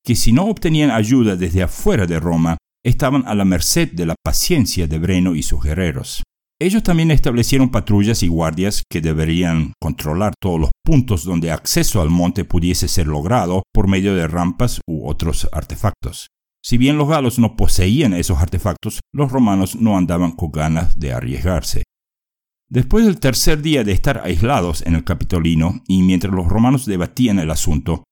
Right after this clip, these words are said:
un estallido los hizo mirar hacia el sur, donde un almacén de aceite acababa de incendiarse. El ruido fue el techo del edificio que se desplomó sobre el piso de madera al lado del foro romano.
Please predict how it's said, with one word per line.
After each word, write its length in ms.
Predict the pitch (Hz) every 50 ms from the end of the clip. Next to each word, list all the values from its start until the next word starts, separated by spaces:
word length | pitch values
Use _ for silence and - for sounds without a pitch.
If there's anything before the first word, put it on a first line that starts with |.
| _ _ _ _ _ -
un 160 | 123 117 127
estallido 580 | 120 - - 120 110 127 160 139 104 95 85 85
los 180 | - 85 78 - - -
hizo 260 | 95 98 104 113 104
mirar 380 | 95 87 80 85 87 87 -
hacia 200 | 82 - - -
el 60 | 78 -
sur, 300 | - - 90 87 69 - - -
donde 320 | 85 82 80 78 80 78
un 180 | - 104 104 117
almacén 400 | 127 139 147 127 - 135 131 127
de 100 | 120 117
aceite 520 | 113 - - 117 87 69 - 90 87 - - _ _ -
acababa 500 | 82 - - 82 76 76 80 80 85 80
de 120 | 76 76
incendiarse. 760 | 73 - - 76 73 73 76 69 64 - - - - - - - _ _ _ _ _ _ _ _ _ _ -
El 160 | 110 117 117
ruido 360 | 127 180 220 160 101 92 82
fue 180 | - - 104 95
el 140 | 87 - -
techo 340 | - 190 - - - 85
del 160 | 69 76 71 69
edificio 640 | 60 76 78 78 - - 98 90 - 117 107 -
que 160 | - - 80
se 120 | - 82 80
desplomó 520 | 80 73 - - 85 85 101 120 110 -
sobre 260 | - - 87 76 76
el 60 | 71
piso 280 | - - 98 90 - 87
de 120 | 78 78
madera 440 | 76 73 73 78 85 85 98 110 - -
al 180 | 73 76 71 73
lado 240 | 73 71 71 73
del 120 | 73 71 -
foro 320 | - - 92 71 67 65 64
romano. 540 | 73 78 92 92 85 67 53 - - _